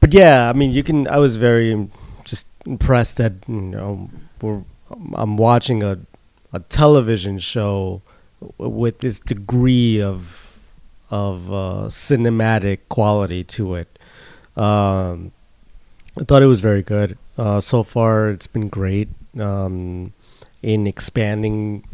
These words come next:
the Star Wars u-, our canon universe, uh, through the, through the lens of, uh, of a Mandalorian, um, and, and Baby Yoda.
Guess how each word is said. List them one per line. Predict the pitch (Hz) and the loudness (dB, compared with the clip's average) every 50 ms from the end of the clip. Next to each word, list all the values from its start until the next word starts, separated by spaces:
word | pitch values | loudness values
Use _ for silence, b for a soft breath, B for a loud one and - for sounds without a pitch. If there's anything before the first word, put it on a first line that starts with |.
| - - - - - | -18 -18 -18 -14 -12
the | 113 | -12
Star | - - - 113 110 107 | -12 -8 -6 -6 -6 -4
Wars | 107 107 107 101 95 101 | -4 -4 -6 -4 -4 -4
u-, | 101 104 107 - 104 95 - - - - - _ _ _ 143 135 - - | -6 -6 -6 -8 -12 -16 -16 -14 -16 -18 -20 _ _ _ -16 -14 -10 -6
our | 123 113 110 104 101 - - - _ _ _ _ _ _ _ | -4 -2 -2 -2 -2 -4 -8 -12 _ _ _ _ _ _ _
canon | - - 160 147 147 139 123 113 107 | 4 6 6 6 4 0 -2 -4 -6
universe, | 104 101 98 95 90 92 95 95 90 - - - b b b b b b b b b b b - | -6 -8 -8 -8 -8 -8 -8 -8 -8 -10 -14 -16 b b b b b b b b b b b -8
uh, | - 107 113 110 107 104 101 101 98 98 101 98 95 98 95 98 - - - - - - - - | -4 -2 0 0 0 0 -2 -2 -4 -4 -4 -4 -6 -8 -8 -10 -12 -16 -16 -20 -20 -20 -14 -4
through | - 139 131 117 | 0 0 0 2
the, | 113 117 113 113 | 2 0 -2 -2
through | 101 - - 127 120 107 | -4 -6 -4 -2 -2 0
the | 110 107 101 | 0 -2 -2
lens | 101 104 104 104 104 104 95 87 101 | -2 -2 -2 -2 -2 -4 -4 -6 -6
of, | 101 98 92 90 85 85 92 | -6 -6 -6 -10 -12 -12 -10
uh, | 101 101 98 98 95 92 92 92 98 - - | -8 -8 -6 -6 -6 -6 -6 -8 -10 -8 -8
of | 104 92 | -8 -8
a | 92 95 | -6 -6
Mandalorian, | 98 98 98 98 95 98 92 95 95 95 95 92 90 90 90 90 90 90 - b b b b b b b b b _ - | -6 -6 -6 -6 -6 -6 -8 -6 -6 -6 -6 -6 -8 -8 -8 -10 -10 -12 -16 b b b b b b b b b _ -12
um, | - 98 98 95 92 92 90 90 90 87 87 92 - _ _ _ _ _ _ _ _ - 262 | -8 -6 -4 -4 -4 -6 -6 -8 -10 -10 -12 -16 -18 _ _ _ _ _ _ _ _ -20 -10
and, | - 113 104 104 101 101 95 95 98 95 95 98 110 _ _ _ _ _ _ _ _ _ _ _ _ _ _ _ _ _ _ _ _ _ _ - _ _ _ _ _ _ _ _ - - | -6 -4 -2 -2 -2 -2 -4 -4 -6 -8 -10 -12 -14 _ _ _ _ _ _ _ _ _ _ _ _ _ _ _ _ _ _ _ _ _ _ -20 _ _ _ _ _ _ _ _ -14 -12
and | 110 92 | -8 -4
Baby | 117 113 104 107 95 | -4 -4 -4 -6 -8
Yoda. | 95 104 107 98 90 82 | -6 -6 -6 -8 -8 -10